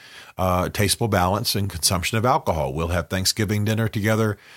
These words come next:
uh, here in a while. Yes, there'll be, a, I'm sure, a good white wine on the table. And, and, and that's, that's fine. But if my children see me talking constantly about booze, or hear me co-, talking constantly about booze,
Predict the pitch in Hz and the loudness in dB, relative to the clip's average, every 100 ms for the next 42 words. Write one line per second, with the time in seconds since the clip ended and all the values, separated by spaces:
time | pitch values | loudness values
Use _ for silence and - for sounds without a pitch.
0 | - - 101 95 101 120 117 117 110 113 | -20 -6 0 2 2 2 2 4 4 4
1 | 117 - 92 101 98 - 98 85 92 95 | 2 0 2 2 2 0 0 0 2 0
2 | 87 95 - 80 85 87 - 87 87 87 | 0 -4 -6 -4 -4 -2 -2 -2 -2 -2
3 | 87 82 80 85 85 80 82 78 69 - | -2 -2 -2 -2 0 -2 -4 -4 -6 -8
4 | - _ - - _ 104 107 110 101 - | -10 _ -20 -20 _ 0 2 2 0 -4
5 | 127 120 123 120 127 139 - - 139 143 | -2 0 0 0 2 2 2 2 2 2
6 | - - 170 160 90 87 117 - - 175 | 0 2 2 2 0 0 0 0 0 0
7 | 170 - 113 113 110 - 156 151 117 123 | 0 -4 -2 0 0 0 2 2 2 0
8 | 101 101 - - 151 143 95 98 - - | 2 4 4 4 2 2 2 0 -2 0
9 | 131 135 110 95 92 - - 135 165 - | 0 2 0 -2 -2 -4 0 0 2 0
10 | 95 - 90 85 85 82 87 107 90 69 | -2 -2 -2 0 0 0 2 2 2 0
11 | - - - - - - - 98 85 104 | -4 -4 -6 -20 -18 -18 -8 -2 0 2
12 | 131 95 82 - 101 101 98 92 120 123 | 2 2 0 -2 0 0 0 0 2 2
13 | - 107 104 95 92 92 95 80 | 2 0 0 2 0 2 0 0